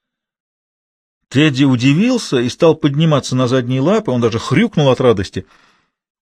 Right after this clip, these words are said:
Но человек не обрадовался и не сказал ничего похожего на Тедди, как ожидал медведь. Человек побледнел, быстро сорвал с плеча ружье, поднял его, сверкнул огонь, ударил резкий гром,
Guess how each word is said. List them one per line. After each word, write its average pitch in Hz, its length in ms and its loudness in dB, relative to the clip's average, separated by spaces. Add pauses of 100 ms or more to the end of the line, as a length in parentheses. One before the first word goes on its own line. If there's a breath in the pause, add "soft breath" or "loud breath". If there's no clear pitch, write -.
(120)
Но 120 180 2
человек 170 420 4
не 160 100 0
обрадовался 143 680 -2 (180)
и 117 120 -2
не 143 100 2
сказал 151 360 2
ничего 147 300 0
похожего 120 440 -2
на 120 120 2
Тедди, 165 440 0
как 151 240 -8
ожидал 139 320 -2
медведь. 135 360 -2 (520 soft breath)
Человек 127 500 -2
побледнел, 143 760 -2 (760)
быстро 117 560 -2
сорвал 143 320 2
с - 60 -10
плеча 143 280 -2
ружье, 143 320 0
поднял 156 460 -2
его, 110 180 -2
сверкнул 170 800 -2 (140)
огонь, 196 560 0
ударил 170 440 2
резкий 175 360 0
гром, 196 340 2